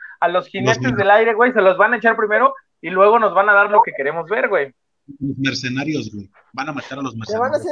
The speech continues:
Speaker 3: hacer una tercia, güey, de mujeres y exóticos, güey. La Mamba, güey. y
Speaker 1: Pero, pero, aguas ahí, güey. Los mer-, en los mercenarios está la Hiedra, güey.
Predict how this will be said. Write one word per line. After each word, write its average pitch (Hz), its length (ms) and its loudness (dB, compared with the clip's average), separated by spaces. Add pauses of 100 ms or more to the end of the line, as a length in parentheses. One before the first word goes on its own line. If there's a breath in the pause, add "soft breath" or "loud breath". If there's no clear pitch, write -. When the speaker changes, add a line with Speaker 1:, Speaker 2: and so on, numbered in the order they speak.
(100)
Speaker 3:
hacer - 140 -20
una 294 260 2
tercia, 294 360 2
güey, 254 220 0
de 196 120 -4
mujeres 226 480 -4
y 190 40 -4
exóticos, 190 600 -8
güey. 147 180 -12
La 131 300 -12 (160)
Mamba, 185 460 -6
güey. 151 360 -8
y 135 160 -18
Speaker 1:
Pero, 247 640 6
pero, 196 460 6
aguas 190 360 0
ahí, 196 260 -4
güey. 214 200 -2
Los 165 220 -6
mer-, 170 220 -8
en 180 120 -6
los 175 140 -8
mercenarios 180 600 -4
está 185 220 0
la 185 120 0
Hiedra, 196 320 -2
güey. 143 320 -2